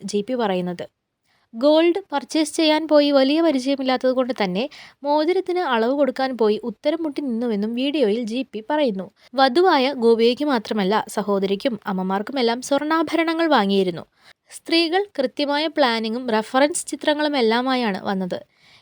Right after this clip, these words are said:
എന്നാൽ സ്വർണത്തെക്കുറിച്ച് വലിയ അറിവില്ലാത്തതിനാൽ ഗോവിന്ദ് പത്മസൂര്യയും പിതാവും ഗോപികയുടെ അച്ഛനും തൽക്കാലം മാറിയിരുന്ന് കാഴ്ചക്കാരായി. താൻ അധികം ആഭരണങ്ങൾ അണിയുന്ന കൂട്ടത്തിലല്ലെന്നും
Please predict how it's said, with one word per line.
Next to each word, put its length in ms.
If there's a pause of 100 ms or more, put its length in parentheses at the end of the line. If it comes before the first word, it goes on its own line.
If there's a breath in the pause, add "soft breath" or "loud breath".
എന്നാൽ 340
സ്വർണത്തെക്കുറിച്ച് 800
വലിയ 340
അറിവില്ലാത്തതിനാൽ 760
ഗോവിന്ദ് 400
പത്മസൂര്യയും 640
പിതാവും 800
ഗോപികയുടെ 400
അച്ഛനും 420
തൽക്കാലം 540
മാറിയിരുന്ന് 600
കാഴ്ചക്കാരായി. 840 (540 soft breath)
താൻ 200
അധികം 320
ആഭരണങ്ങൾ 500
അണിയുന്ന 300
കൂട്ടത്തിലല്ലെന്നും 840